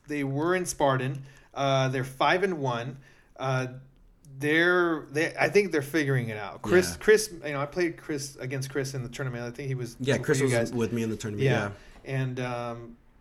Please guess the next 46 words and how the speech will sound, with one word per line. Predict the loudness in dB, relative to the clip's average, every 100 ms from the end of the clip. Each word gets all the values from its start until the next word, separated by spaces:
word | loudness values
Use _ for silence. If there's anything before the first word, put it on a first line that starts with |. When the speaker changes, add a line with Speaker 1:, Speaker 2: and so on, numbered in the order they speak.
| -20 -18
Speaker 1:
you | -8 -4
know, | -2 -2
it, | -4 -8
it, | -14 -14 -16 -20 -20 -20 -14
the | -8
guy, | -6 -2 -2
the, | 0 -2
the | -2 -2
guy, | -2 0
that, | 0 4
that | 4 2
team | 0 2
has | 2 0
some | -2
talent. | -4 -2 0
And | 4
once | 4 4
they |
Speaker 2:
Yeah. | 2
Speaker 1:
under-, | 2
start | 0 -2 -2
understanding | -4 -4 -4 -4
the | -4
game, | -2 -2 -2 -8 -20 -20 -4
they're | -2
gonna | 0 0
be | 0
a | 0
different | -2 -4 -6
team. | -4 -4 -2
Speaker 2:
And | 0 0 2
you | 0
could | -2 -2
see | 2
that | 2 0
they're | -4
starting | -4 -2 0
to |
understand | -2 -4 -4 -4
the |
game. | -2 -2
They've | -2
already, | -2 -2 -2
they've | -2 -2 -4
da-, | -4 -4 -4 -6
they | -4 -4